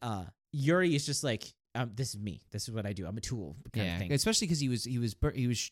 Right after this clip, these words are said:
Speaker 2: he tried to tackle him out of the wall too. So it was more like, uh,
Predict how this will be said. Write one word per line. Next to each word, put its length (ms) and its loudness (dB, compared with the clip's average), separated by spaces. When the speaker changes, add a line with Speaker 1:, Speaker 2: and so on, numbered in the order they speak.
Speaker 2:
he 120 -4
tried 180 2
to 60 4
tackle 360 -4
him 100 -2
out 100 0
of 120 -2
the 80 0
wall 300 0
too. 300 -2
So 140 -2
it 20 2
was 120 0
more 160 2
like, 400 -2
uh, 420 -2